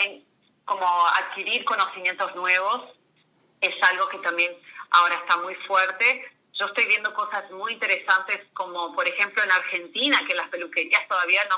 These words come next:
pu-, no, no pueden estar abiertas. Los peluqueros se están dedicando a, a hacer cortes por videollamadas. O sea, yo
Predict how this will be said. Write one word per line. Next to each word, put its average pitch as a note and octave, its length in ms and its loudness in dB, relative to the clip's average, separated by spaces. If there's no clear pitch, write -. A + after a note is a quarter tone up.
pu-, F#3 220 -4
no, F3+ 120 -2
no F#3 160 -2
pueden G3+ 240 2
estar F3+ 200 2
abiertas. A3 640 2
Los - 120 -4
peluqueros F#3+ 560 2
se - 80 -10
están G#3+ 240 2
dedicando G#3+ 680 2
a, F3+ 840 4
a F3+ 180 0
hacer G3 500 2
cortes G#3+ 420 2
por F3 300 0
videollamadas. G3+ 1080 4
O E3+ 60 -18
sea, E3+ 160 -4
yo G3 140 -4